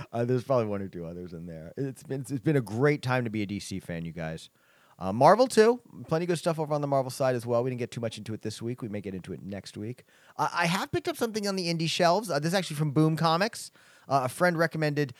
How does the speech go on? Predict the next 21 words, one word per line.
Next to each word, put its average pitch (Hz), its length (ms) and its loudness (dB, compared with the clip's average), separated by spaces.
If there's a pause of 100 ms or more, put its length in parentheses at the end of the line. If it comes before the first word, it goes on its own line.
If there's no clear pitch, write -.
(120)
Basilisk 165 880 0
to - 120 -6
me. 190 220 -2
This 180 180 -4
is 104 60 -10
written 107 180 -2
by 95 100 -2
Cullen 104 400 -4
Bunn 98 380 -2 (240)
with - 180 -10
art 98 240 -2
by 92 140 -2
Jonas 87 400 -6 (100)
Scharf, 117 360 -2 (420)
and 90 100 -8
it 90 40 -6
looks 87 120 -10
like 82 120 -10
colors 92 320 -4
by 82 220 -6
Alex 92 300 -8